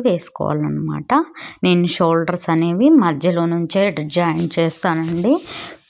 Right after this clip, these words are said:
చివరి నుంచి చేయను. చూడండి మళ్ళీ ఖర్చు కోసం ఇంకొక కుట్టు వేశాను, ఖర్చుకి ఓవర్లాక్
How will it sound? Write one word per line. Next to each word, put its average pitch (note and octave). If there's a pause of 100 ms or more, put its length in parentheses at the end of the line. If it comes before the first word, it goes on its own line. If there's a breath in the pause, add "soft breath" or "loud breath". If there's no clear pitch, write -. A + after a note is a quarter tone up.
(260 loud breath)
చివరి F3+
నుంచి E3+ (160)
చేయను. D#3+ (640 soft breath)
చూడండి D#3+ (100)
మళ్ళీ F3+ (100)
ఖర్చు E3
కోసం F#3 (120)
ఇంకొక F3 (720 loud breath)
కుట్టు F3+
వేశాను, F3 (140)
ఖర్చుకి F#3 (1200)
ఓవర్లాక్ E3